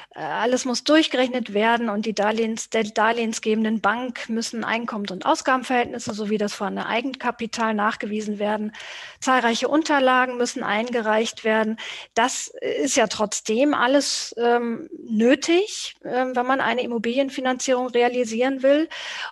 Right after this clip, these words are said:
Und diese Unterlagen hat man ja andererseits aber auch schon zur Verfügung und, ähm, kann das dann eben auch bei der, ähm, bei der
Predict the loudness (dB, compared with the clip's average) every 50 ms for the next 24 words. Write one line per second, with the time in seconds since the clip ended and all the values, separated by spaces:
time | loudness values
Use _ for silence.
0 | -4 _ 2 2 2 2 -2 -6 -6 _ 0 2 4 4 2 2 0 2 2 2
1 | 2 2 2 0 0 0 2 0 0 2 2 2 2 2 2 0 2 2 2 4
2 | 4 2 2 2 0 0 0 2 2 2 2 -2 -2 -4 -4 -4 -4 -4 -6 -6
3 | -6 -6 -8 -8 -8 -8 -6 -2 2 4 4 4 2 0 -2 -8 -12 -10 -12 -12
4 | -4 2 2 4 4 2 0 -4 -4 -2 0 0 2 2 0 -2 2 2 2 2
5 | 2 0 2 2 2 2 2 0 -4 0 0 0 0 0 -2 -2 -2 -2 0 2
6 | 2 2 0 2 2 2 2 4 4 4 6 6 6 6 4 4 2 -2 -4 -4
7 | -4 -4 -4 -4 -4 -6 -6 -6 -6 -2 -2 -2 -2 -2 -2 -2 -4 -6